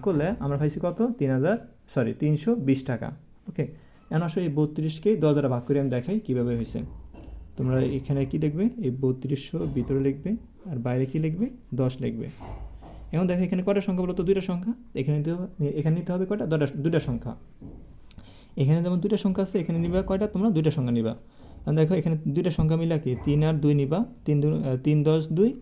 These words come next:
বত্রিশ। এই বত্রিশকে দশ দ্বারা ভাগ করবা। দশ একে দশ, দশ দুগুণে বিশ, তিন দশে তিরিশ। চার দশে চল্লিশ, মানে বত্রিশ বেশি হয়ে যায়, নেওয়া যাবে না। তিন দশে তিরিশ, তিন দশে তিরিশ।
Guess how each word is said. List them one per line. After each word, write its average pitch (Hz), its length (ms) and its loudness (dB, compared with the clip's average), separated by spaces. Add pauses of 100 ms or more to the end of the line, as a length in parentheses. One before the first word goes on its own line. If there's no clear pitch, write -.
(120)
বত্রিশ। 131 540 4 (520)
এই 147 180 2
বত্রিশকে 156 520 0
দশ 151 140 6
দ্বারা 143 160 2
ভাগ 123 120 0
করবা। 123 380 -4 (680)
দশ 135 240 4
একে 151 140 2
দশ, 175 160 2
দশ 139 140 4
দুগুণে 139 200 2
বিশ, 185 220 0
তিন 165 180 0
দশে 156 320 4 (260)
তিরিশ। 139 420 2 (420)
চার 156 140 2
দশে 156 180 4
চল্লিশ, 156 420 2
মানে 135 140 2
বত্রিশ 143 380 4
বেশি 135 200 4
হয়ে 120 100 2
যায়, 123 120 -4
নেওয়া 135 240 2
যাবে 117 220 2
না। 135 160 -4 (260)
তিন 165 160 2
দশে 156 180 2
তিরিশ, 131 340 0 (1500)
তিন 135 200 0
দশে 139 360 0 (1000)
তিরিশ। 113 320 0